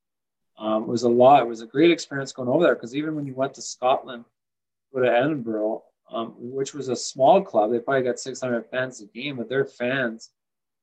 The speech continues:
um, were so passionate about the game. It was like there was three thousand fans there,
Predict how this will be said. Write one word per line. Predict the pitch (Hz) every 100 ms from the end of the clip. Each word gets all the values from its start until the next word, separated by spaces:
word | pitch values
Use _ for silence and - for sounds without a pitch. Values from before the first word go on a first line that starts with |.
| _ _
um, | 120 110 107 104 110 _ -
were | 117
so | - 135 131 131 - _ _ _
passionate | 110 143 - 160 110
about | 104 101 -
the |
game. | - 101 98 95 - _ _ _ _ -
It |
was | 117 113
like | 120
there | 120
was | 110 110 -
three | 127 117
thousand | 117 110 107 101 -
fans | 107 135 151
there, | - 101 95